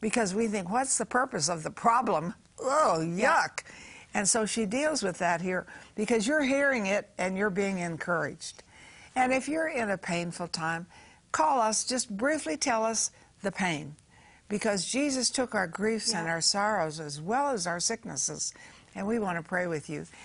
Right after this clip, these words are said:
Speaker 1: But why would you stop with just prayer when you can have the book to help you? And, you know, all of us, I remember one time I went through a real depressed time, really depressed.
Speaker 2: Yeah.
Speaker 1: And one of the things the Lord told me to do,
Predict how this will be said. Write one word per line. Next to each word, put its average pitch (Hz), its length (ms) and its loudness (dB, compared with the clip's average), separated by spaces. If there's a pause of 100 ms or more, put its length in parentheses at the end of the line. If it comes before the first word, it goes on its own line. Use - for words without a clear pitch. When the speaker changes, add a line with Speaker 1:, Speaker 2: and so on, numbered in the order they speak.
(260)
Speaker 1:
But 233 200 -2
why 294 280 2
would 220 240 0
you 208 100 -2
stop 220 460 0
with 165 180 -6
just 190 280 -8
prayer 156 420 -2 (400)
when 208 160 -2
you 214 120 0
can 202 140 -2
have 185 280 -2
the 160 80 -8
book 208 480 -8 (440)
to 185 120 -6
help 196 440 -4
you? 151 220 -8 (320)
And, 190 240 -2 (500)
you 285 160 0
know, 254 300 2
all 302 240 4
of 185 180 2
us, 156 300 2 (200)
I 254 180 4
remember 240 600 0
one 214 220 -2
time 202 200 -4
I 190 100 0
went 180 280 -8
through 185 140 -4
a 170 40 -2
real 254 500 -2
depressed 180 540 -4
time, 170 380 -6 (160)
really 277 400 2
depressed. 175 560 -4
Speaker 2:
Yeah. 214 260 -12 (280)
Speaker 1:
And 214 160 2
one 254 180 4 (100)
of 208 200 0
the 185 80 -6
things 190 320 -2
the 180 100 0
Lord 180 260 0
told 196 200 -2
me 175 100 -4
to 165 160 -4
do, 185 220 0